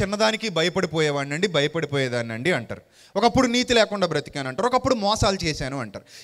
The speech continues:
ఇవన్నీ మనకున్నటువంటి ఏంటవి రిపీటెడ్‌గా ఒక కార్యక్రమం నీ బ్రతుకులో జరుగుతోంది అంటే దాని అర్థం ఏంటి? అది నీకున్నటువంటి బలహీనత. ఈ రోజంతా సిగరెట్లు కాల్చాడు,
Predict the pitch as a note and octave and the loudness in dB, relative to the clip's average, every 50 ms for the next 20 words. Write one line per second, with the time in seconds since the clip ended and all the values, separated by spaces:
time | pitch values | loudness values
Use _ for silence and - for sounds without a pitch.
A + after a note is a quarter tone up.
0 | - A3 G#3+ A3+ B3+ C4+ C#4+ D4+ D#4 D#4 D#4 D4+ C#4 C4+ C4 C4 C4 - B3+ B3+ | -6 -2 0 0 0 0 -4 -2 0 2 2 2 2 0 -2 -2 -2 -4 -4 -2
1 | B3 C4 C4 C#4 B3+ B3 B3 B3 - C4 A#3 G#3+ A#3 B3 A#3 C4 A3 A#3 G#3 G3+ | -2 -2 -2 -2 -2 -2 -2 -4 -6 -6 -2 -2 -2 -2 0 -2 -2 -2 -4 -4
2 | A3+ A3+ - C#4+ C#4+ B3 C#4+ C#4 - B3+ C#4+ C#4 B3+ C4 B3 - A#3+ A#3+ B3+ C4 | -6 -4 -2 -2 0 0 0 0 2 2 2 2 2 0 0 0 2 2 2 0
3 | B3+ - C4 C4 B3+ C4 B3 B3+ B3+ F#3+ G#3+ A3+ A3+ - - C4 C4+ B3 G3 A#3 | -2 -4 -6 -6 -4 -6 -6 -6 -4 -2 -2 -2 -2 -2 0 2 2 4 4 2
4 | A#3+ B3+ B3 B3 C4+ C4+ C4 A#3+ B3+ B3+ B3 A3+ C4 C4 B3 - - - - A#3+ | 2 2 0 0 0 0 2 2 0 -2 0 2 4 4 4 2 -2 -6 -2 0
5 | A#3 G#3+ G#3+ A3 G3 C4+ D4 C#4+ C#4 C4 - C#4+ C#4+ C4+ B3 - - - G#3 B3 | 2 2 2 2 4 4 4 4 2 0 2 2 4 4 2 0 0 2 2 2
6 | C4 A#3 G#3+ B3 D#4+ D#4 D4+ D4+ C4+ C4+ C4 C4+ C4 C4 B3+ A3 D4+ E4 E4 C#4 | 2 2 2 2 2 2 2 0 0 0 0 0 -2 -2 -2 0 0 2 2 0
7 | G3+ C3 - - _ _ _ _ _ _ _ _ C#3+ F3+ B3+ C4+ C4 B3 B3 F#3 | 0 -4 -8 -16 _ _ _ _ _ _ _ _ 0 4 4 6 6 4 2 0
8 | D3+ - A2+ F#2 - _ _ _ _ _ _ _ _ _ - F3 G3+ A#3 A#3+ C#4 | -4 -6 -8 -10 -10 _ _ _ _ _ _ _ _ _ 2 6 6 6 8 6
9 | C#4 C#4 C#4 D#4 - B3+ B3 A#3 A#3 A3+ - G3+ F3 D#3+ C#3+ C#3+ C#3 D#3 B2+ A#2+ | 2 2 0 -2 -2 -2 -2 -2 -2 -4 -4 -2 -2 -2 -2 -4 -4 -6 -6 -6
10 | A2+ G2 | -8 -12